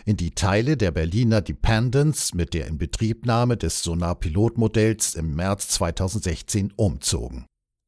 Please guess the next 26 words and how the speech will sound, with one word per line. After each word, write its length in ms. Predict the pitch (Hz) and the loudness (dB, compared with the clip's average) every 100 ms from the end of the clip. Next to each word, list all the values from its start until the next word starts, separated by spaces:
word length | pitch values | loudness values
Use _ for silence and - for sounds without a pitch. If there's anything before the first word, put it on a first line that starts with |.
| _ - | _ -6
Die 120 | 110 | -2
Arbeitsplätze 760 | - 180 151 - - 104 - 156 | 2 4 4 2 0 0 2 0
befinden 440 | 110 - 117 117 | 0 0 0 0
sich 200 | 110 107 | 0 0
seither 480 | - 95 80 - 139 | 0 0 0 0 0
in 80 | 120 | 0
einer 200 | 113 117 | 0 0
voll 280 | - 151 165 | 0 0 0
verglasten 680 | - 107 107 113 131 - 110 | 0 0 2 2 2 0 2
Produktionsebene 1120 | 117 98 - - 131 156 - 87 104 107 104 | 2 0 0 2 2 0 -2 0 2 2 2
und 100 | 95 | 0
sind 220 | - 98 | 0 0
von 180 | - 95 | 0 -2
praktisch 500 | - 113 - 113 - - | -2 -4 0 -2 0 0
überall 480 | 123 113 80 87 98 | 2 2 2 -2 -4
einsehbar. 720 | - 82 65 65 - 76 67 - _ _ _ _ _ _ _ | -4 -2 -4 -8 -8 -8 -10 -12 _ _ _ _ _ _ _
Weniger 520 | 95 82 180 208 135 | 0 4 6 8 6
durchsichtig 800 | 92 98 98 101 - 139 - 170 | 4 2 2 2 0 -2 0 -2
ist 220 | 135 - - | -2 -2 0
die 100 | 165 | 4
Mitbestimmungskultur 1400 | 175 196 - - - 123 110 104 - - 101 - 113 95 | 4 2 2 0 2 4 4 2 2 2 2 2 2 2
im 120 | 90 | 2
Unternehmen. 580 | 95 101 101 104 104 98 - - - - | 0 2 2 4 4 2 -2 -20 -14 -2
Zalando 600 | - 104 98 120 156 117 | 2 4 4 4 6 6
habe 240 | 123 123 | 4 4
nur 320 | 117 107 98 | 6 6 4